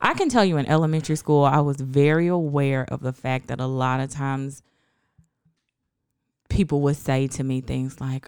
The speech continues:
"Oh, you're so smart," but it had, like, a hint of, like, "It's unbelievable."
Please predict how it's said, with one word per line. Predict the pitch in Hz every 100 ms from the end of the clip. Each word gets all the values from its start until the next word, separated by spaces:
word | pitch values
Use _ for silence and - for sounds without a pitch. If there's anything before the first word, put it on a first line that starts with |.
| -
"Oh, | 156 160 160 160
you're | 156 156
so | - 147 143
smart," | 139 147 151 156 160 160 160 160 156 -
but | 151
it | 156
had, | 165 160 156
like, | 147 -
a | 135
hint | - 160 147 - -
of, | 143 135
like, | 139 135 135 139 - - _ _ _
"It's | 302 254
unbelievable." | 143 147 175 240 349 302 170 120